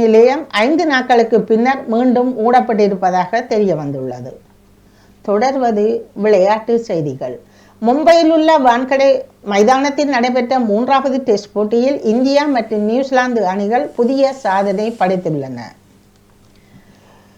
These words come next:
இந்திய கிரிக்கெட் அணி வீரர் விராட் கோலி இன்றைய தினம் முப்பத்தி ஆறாவது பிறந்த நாளை கொண்டாடியுள்ளார் என்பது தெரிய வந்துள்ளது. இத்துடன் செய்திகள் நிறைவடைகின்றன. நன்றி,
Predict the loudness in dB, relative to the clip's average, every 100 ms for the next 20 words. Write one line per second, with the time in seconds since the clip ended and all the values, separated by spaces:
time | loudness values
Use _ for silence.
0 | _ _ -2 4 6 6 4 2 2 2
1 | 2 2 2 2 4 2 2 4 4 4
2 | 4 4 4 0 0 2 2 2 -2 -2
3 | -4 -6 -4 -2 2 4 4 4 2 2
4 | 0 0 -2 -2 -2 -2 -2 -4 -2 -2
5 | 0 2 2 2 2 0 0 -2 -2 -2
6 | -4 -6 -2 0 0 0 -6 -8 -10 -16
7 | -20 _ _ _ -10 -4 -2 -2 -4 -4
8 | -2 0 2 0 -2 -2 2 2 0 -4
9 | -6 -6 -8 -12 -16 -10 -6 -4 0 2
10 | 2 -2